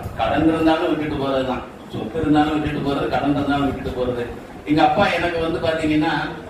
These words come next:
அஹ், நான் ஒரே மகன் தான், வேறு மகள், அஹ், மகனோ இல்ல. ஆனாலும் என்ன பண்ணாங்க அப்படின்னா, ஒரே பத்திரத்துல அத்தனை சொத்துக்களையும், சுமார் ஒரு, ஒரு மூன்று, நான்கு கோடிகளுக்கு பெருமானம் உள்ள சொத்துக்களை வந்து எனக்கு எழுதி வச்சாங்க ஓராண்டுக்கு முன்னாடி. அதையெல்லாம் விட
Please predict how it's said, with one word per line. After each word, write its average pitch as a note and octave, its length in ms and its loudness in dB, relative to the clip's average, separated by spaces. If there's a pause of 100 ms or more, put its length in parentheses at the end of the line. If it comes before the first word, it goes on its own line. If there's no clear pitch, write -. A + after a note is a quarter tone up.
(240)
அஹ், C3+ 600 4
நான் D3+ 180 2
ஒரே C3 260 2
மகன் C#3+ 360 4
தான், B2+ 220 2
வேறு C#3+ 200 2
மகள், D3 400 2 (220)
அஹ், C3 280 2
மகனோ C#3 420 2
இல்ல. B2+ 380 -2
ஆனாலும் D3+ 540 4
என்ன D#3 40 -2
பண்ணாங்க C#3+ 360 0
அப்படின்னா, C#3 600 0
ஒரே C3+ 180 2
பத்திரத்துல D3+ 580 0
அத்தனை D3 400 4
சொத்துக்களையும், C3 800 -2
சுமார் D3 360 2
ஒரு, C#3+ 300 2
ஒரு D#3+ 140 4
மூன்று, E3 380 2
நான்கு D3+ 420 2
கோடிகளுக்கு E3 540 2
பெருமானம் D3+ 420 2
உள்ள C#3+ 260 2
சொத்துக்களை C#3 420 0
வந்து C3 460 0 (280)
எனக்கு C3+ 240 0
எழுதி C#3+ 260 -2
வச்சாங்க C3 340 0
ஓராண்டுக்கு C3 500 2
முன்னாடி. A#2+ 380 2 (640)
அதையெல்லாம் C3+ 680 2
விட D3+ 380 2